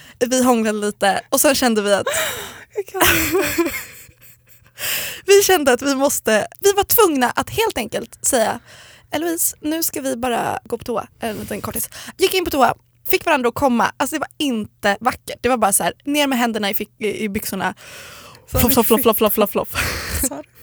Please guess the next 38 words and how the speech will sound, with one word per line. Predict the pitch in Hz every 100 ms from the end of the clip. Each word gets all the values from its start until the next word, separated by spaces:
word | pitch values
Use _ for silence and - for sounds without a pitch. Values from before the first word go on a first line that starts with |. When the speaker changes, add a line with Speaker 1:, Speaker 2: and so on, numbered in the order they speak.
| - - - - - - - 233
Speaker 2:
Alltså | 269
gud, | 247 285 240
det | 254
är |
roligt. | 285 294 302 320 -
Alltså, | - 254
du | 233
låter | 277 302 285
så | - 311
mycket | 294 294 -
som | 226
en | 208
så | 196
här |
nybliven | 196 233 208 190 180 190 220
mamma. | 262 220 226 302 - _ - - - -
För |
det | 254
är | 320
alltid | 311 - 311
så | 285
här |
på | 214
vloggar | 208 247 214 233
när | 240
någon | 196 185 190 -
blir | 185
morsa, | 196 226 - 226 175
så | 190
typ | 180 -
så | -
här, | -
"Ja, | 208
snabbsexet | 185 - 233 185 - 214 - 214 208
med | 208
barnen | 180 185 196
framför | 185 185 190
Bolibompa." | 185 196 190 214 160 - -